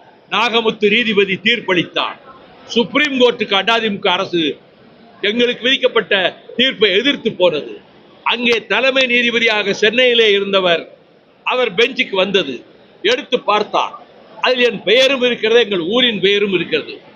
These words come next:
அந்த பெட்டிஷனை அப்படியே தூக்கி போட்டுவிட்டு டிஸ்மிஸ்ட் என்று சொன்னார். ஆக, அதுபோல ஊர் ஊருக்கு தாய்மார்கள் மதுக்கடைகளுக்கு முன்னாலே நின்று போராடிய போது நான் முடிந்த அளவுக்கு பல ஊர்களுக்கு சென்றிருக்கிறேன்.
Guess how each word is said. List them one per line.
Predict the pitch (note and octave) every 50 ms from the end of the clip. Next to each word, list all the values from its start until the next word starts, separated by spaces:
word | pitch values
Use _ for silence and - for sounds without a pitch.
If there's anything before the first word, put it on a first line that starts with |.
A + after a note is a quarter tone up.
| - - -
அந்த | G#3 G#3+ A3 -
பெட்டிஷனை | C4 A#3 A#3 C4+ F#3+ A#3+ A#3+ A#3+ A3 E3+ D3 F3
அப்படியே | F3 - B3 B3 C4 C4 B3+ A#3+ - A#3+
தூக்கி | B3 G#3 - G#3 - -
போட்டுவிட்டு | A3+ - G#3 G#3 G#3 - - G3 F#3+ F3+ D#3 - - - - -
டிஸ்மிஸ்ட் | - B3 - - - G3+ G#3+ G3 - - F#3
என்று | E3+ D#3 C3+ - D3+
சொன்னார். | - - B2 A2 G#2 - - - - - - - - - - - - G#3
ஆக, | A#3+ G3 A3 G#3+ G3 F3 - - - _ _ - D#3+
அதுபோல | G#3+ A#3+ B3+ A#3+ B3+ C#4 C4+ C4 A#3+ A3 A3 B3
ஊர் | C4+ C#4 C4+ C#4+
ஊருக்கு | C#4+ C#4 C4 - - B3 A3 - -
தாய்மார்கள் | F3 A3+ B3+ A#3+ A#3 A3+ A3+ A3+ F3+ G#3 G3+ F3+ B2+ - _ _ _ _ _ _ _ _ D#3+
மதுக்கடைகளுக்கு | F#3+ A#3 C#4 - - C#4 C4+ C4+ C4+ C#4 C#4 C4+ C4+ B3+ A3
முன்னாலே | G3 G3+ A3 B3 B3+ C4 C4 B3+ B3+
நின்று | B3 A#3 A3 A3 E3 -
போராடிய | F#3 A3+ B3 B3 B3 A#3+ A#3+ A3+ G#3+ A3
போது | A3 G3+ G3+ F#3 C#3+ A2 - - _ _ _ _ _ _ _ -
நான் | A3+ A3+ A3+ G#3+ F#3 F3+
முடிந்த | G#3 G#3+ C4 C4 C#4+ C#4 C4+
அளவுக்கு | C4 C4+ C#4 C#4 B3+ - C4 - B3
பல | B3 A#3 A3 A#3+
ஊர்களுக்கு | B3+ A#3+ A3+ A3+ A3+ G#3 G#3 - G#3 G3+ F#3 D#3 - - - _ - -
சென்றிருக்கிறேன். | - G3 A3 A3 G#3 G3+ G3+ - F3 D#3+ C#3 A#2 G2+